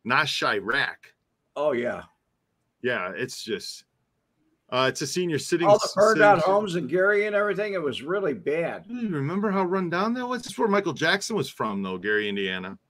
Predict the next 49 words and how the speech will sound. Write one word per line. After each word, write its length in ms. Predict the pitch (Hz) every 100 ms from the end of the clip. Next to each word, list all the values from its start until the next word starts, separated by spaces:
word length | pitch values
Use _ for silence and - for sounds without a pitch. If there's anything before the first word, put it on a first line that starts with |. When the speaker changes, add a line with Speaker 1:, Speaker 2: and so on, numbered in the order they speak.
| - _ -
Speaker 2:
But 180 | 120 180
it 80 | 185
wasn't 320 | 226 214 196
like 280 | 208 226 -
that 200 | 226 214
when 120 | 208
he 180 | 208 208
lived 260 | 220 214 -
there. 340 | 165 160 165 - - -
<laughs> 100 | 320 - -
Speaker 1:
No. 260 | - 139 214 - - - - - 269 - _ - -
No, 640 | 214 277 135 160 143 139
no, 360 | 110 117 143 135
it 20 |
was 120 | 123 101
still 240 | - 160
booming. 460 | 123 143 147 135 120
It 120 | 117
was 120 | 117
still 260 | - 147 131
a 60 |
steel 380 | 101 - 143 139
mill 220 | 113 95
town. 360 | 92 113 95 92
It 100 | 80
still 320 | - 135 120
was, 180 | 110 98
uh, 160 | 113 104
you 120 | 113
know, 80 | 110
before 540 | 98 - 123 127 117 -
all 220 | 117 117
the, 300 | 110 101 95
the 80 | 104
big 260 | 92 110
mills 280 | 98 92 87 -
closed 240 | 98 85
Speaker 2:
His 160 | 214 196
Speaker 1:
down. 100 | -
Speaker 2:
father 360 | 330 339 247
worked, 260 | 180 151 -
Joe, 260 | 214 247 190
Joe 260 | 185 247
Jackson 460 | - 214 175 170 175
worked 220 | 175 180
at 100 | 160
the 80 | 170
foundries, 640 | 165 208 262 196 180 165
and 240 | 165 165